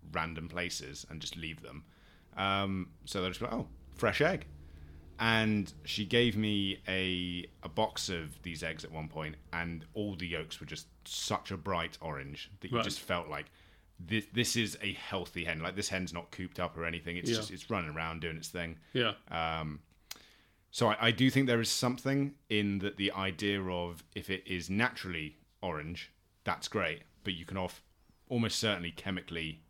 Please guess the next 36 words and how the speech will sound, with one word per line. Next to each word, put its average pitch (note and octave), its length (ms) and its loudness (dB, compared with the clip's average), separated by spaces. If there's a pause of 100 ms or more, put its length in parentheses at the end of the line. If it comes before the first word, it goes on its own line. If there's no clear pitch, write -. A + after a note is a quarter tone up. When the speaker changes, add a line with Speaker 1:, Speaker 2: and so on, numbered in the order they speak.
Speaker 1:
alter D#2 420 -6 (120)
the F2 80 -8
colour, D2 340 -6 (300)
Speaker 2:
Yeah. A#2 200 0
Speaker 1:
uh, D#2 200 -4 (120)
which - 160 -4
is F#3 80 0
sad C3 440 0 (420)
because B2+ 260 4
Speaker 2:
Yeah. C#3 160 8
Speaker 1:
'cause C3+ 180 -4
that's G3+ 200 -2
a D3+ 40 10
lie, A2+ 560 6 (220)
Speaker 2:
Mm. A#2+ 180 -4 (600)
Speaker 1:
and A2+ 140 4
that's, - 420 2 (100)
that's - 160 2
not C#3 300 8
fair. D#2 480 4 (1080)
Speaker 2:
There's C3 300 6
a C#3 40 6
huge D3+ 680 8
amount C3 280 10
of B2+ 80 6
mendacity B2+ 760 8
attached - 420 4
to B2 140 2
our, A2 160 2
um, A2 300 0
attached A#2+ 200 2
to E3+ 60 8
our A3 100 10
food. B3 160 10
Speaker 1:
Mendacity? A#2 720 6
Speaker 2:
Yes, A2+ 640 2